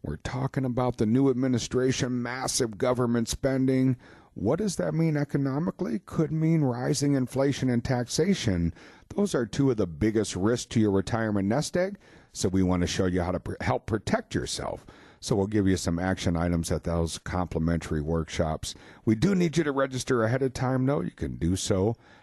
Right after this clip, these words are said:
at retirementreadyshow dot com.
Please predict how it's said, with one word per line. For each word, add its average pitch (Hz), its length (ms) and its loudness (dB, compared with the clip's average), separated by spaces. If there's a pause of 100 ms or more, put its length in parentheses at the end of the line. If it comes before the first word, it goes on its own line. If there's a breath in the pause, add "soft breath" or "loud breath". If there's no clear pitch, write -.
(120)
at 98 100 0
retirementreadyshow 139 1800 0
dot 82 340 -2
com. 123 500 2